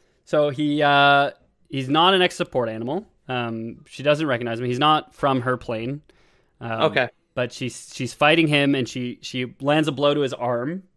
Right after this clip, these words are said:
Speaker 1: And, you know, she doesn't know why he's here, I guess, but she lands a blow to his arm,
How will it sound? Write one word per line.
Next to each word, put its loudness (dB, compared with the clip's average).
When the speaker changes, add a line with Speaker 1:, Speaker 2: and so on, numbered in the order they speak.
Speaker 1:
And, -12
you -2
know, 2
she 0
doesn't 6
know 8
why 8
he's 0
here, -2
I -6
guess, -6
but -14
she -16
lands -4
a -6
blow 0
to -2
his -4
arm, -6